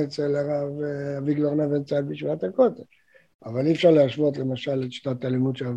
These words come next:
נבנצל לשיטת הלימוד של הרב ג'יביטרובסקי שם. זה לא, זה נכון שלא היו שם רבים ספרדים, אז זה אמת.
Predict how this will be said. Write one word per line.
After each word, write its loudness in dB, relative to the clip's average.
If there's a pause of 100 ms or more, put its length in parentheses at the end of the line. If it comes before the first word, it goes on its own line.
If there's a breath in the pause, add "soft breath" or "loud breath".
נבנצל -4
לשיטת -10
הלימוד -8
של -10
הרב -10 (460 soft breath)
ג'יביטרובסקי 0
שם. -8 (320)
זה -6
לא, -2 (600 soft breath)
זה -2
נכון 4
שלא -2
היו -2
שם -6
רבים -6
ספרדים, -4
אז -12
זה -12 (600)
אמת. -6